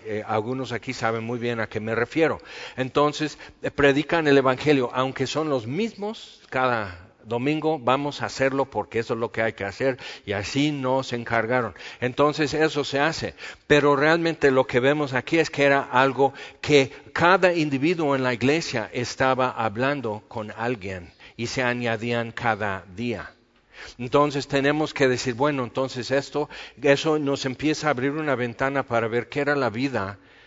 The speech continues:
normal de los creyentes en los primeros días después de la ascensión de Jesús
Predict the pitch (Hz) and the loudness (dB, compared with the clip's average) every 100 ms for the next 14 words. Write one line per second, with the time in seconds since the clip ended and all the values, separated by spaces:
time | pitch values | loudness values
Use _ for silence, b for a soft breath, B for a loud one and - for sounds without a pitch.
0 | b - 117 113 110 123 139 101 107 B | b -10 -6 -4 -2 0 0 0 -6 B
1 | B - 120 120 120 - 120 117 120 170 | B -4 0 2 0 -2 -2 -2 -2 -4
2 | 165 101 110 - - 113 120 120 - 127 | -4 -4 -4 -6 -10 -4 -2 -4 -6 -4
3 | 151 160 123 156 131 98 98 - 139 147 | -2 -2 -4 -4 -4 -6 -10 -2 2 2
4 | 151 127 113 110 120 110 - 151 175 175 | 2 0 0 0 -4 -6 -6 -4 -2 -4
5 | 160 170 123 113 | -4 -8 -8 -8